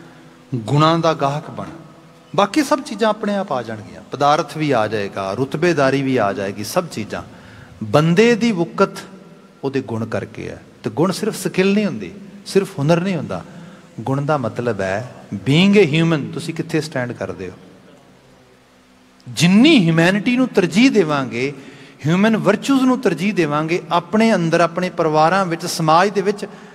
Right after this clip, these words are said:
ਇਹ ਸਮਾਜ ਸਵਰਗ ਬਣੇਗਾ। That is the ultimate achievement we can see, enjoy in this world। ਇੱਥੇ ਬਾਬਾ ਜੀ ਨੇ ਬਾਤ ਕੀਤੀ, ਉਹ ਭਲੇ ਬੰਦੇ, ਦੇਖ, ਉਹ ਢੋਗਾ ਢੋਰ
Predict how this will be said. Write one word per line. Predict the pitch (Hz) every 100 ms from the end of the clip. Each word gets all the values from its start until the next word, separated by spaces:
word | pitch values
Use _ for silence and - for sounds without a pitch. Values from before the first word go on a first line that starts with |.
| - - -
ਇਹ |
ਸਮਾਜ | 143 131 131 135
ਸਵਰਗ | 131 180
ਬਣੇਗਾ। | 165 131 110 90 - - - - _ _ _ _ _ _ _ - _ -
That | 120 151 202 226 220
is |
the | 220 226 185 226
ultimate | 220 247 247 -
achievement | 185 - 233 247 254 233 - - - -
we | 139
can | 147 160 160 - - - -
see, | - - 180 196 180 160
enjoy | 143 139 151 147
in | 131 117
this | - 98
world। | 87 78 - - - - _ _
ਇੱਥੇ | 160 -
ਬਾਬਾ | 131 104 95
ਜੀ | 98
ਨੇ | 95
ਬਾਤ | 87 87 87
ਕੀਤੀ, | - 98 -
ਉਹ | 147
ਭਲੇ | 143 101 95
ਬੰਦੇ, | 98 92 87 117 170 175 - - - -
ਦੇਖ, | 113 175 202 - - - - - - -
ਉਹ | 180 196 - - -
ਢੋਗਾ | 143 110 104 165
ਢੋਰ | 175 - 147 120 175